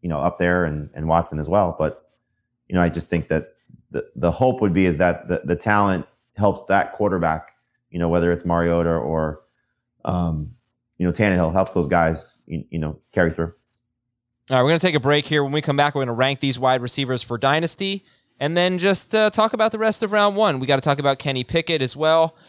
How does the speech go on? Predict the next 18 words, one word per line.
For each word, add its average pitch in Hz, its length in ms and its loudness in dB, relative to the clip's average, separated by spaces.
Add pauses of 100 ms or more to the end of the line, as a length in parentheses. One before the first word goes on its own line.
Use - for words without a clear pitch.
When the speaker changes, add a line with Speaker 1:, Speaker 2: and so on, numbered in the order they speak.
(180)
Speaker 2:
what 131 160 2
that 135 140 4
means 135 200 0
for 139 120 -2
Deontay 123 440 2
Johnson. 135 640 0
And 110 60 -6
Speaker 1:
Some 117 120 2
winners 151 280 0
and 131 100 2
losers 135 340 0
at 117 100 -2
the 110 100 0
Speaker 2:
basically 127 160 0
Speaker 1:
veteran 101 180 -4
receiver 82 320 -4
spots, 80 280 -4
too. 110 180 -4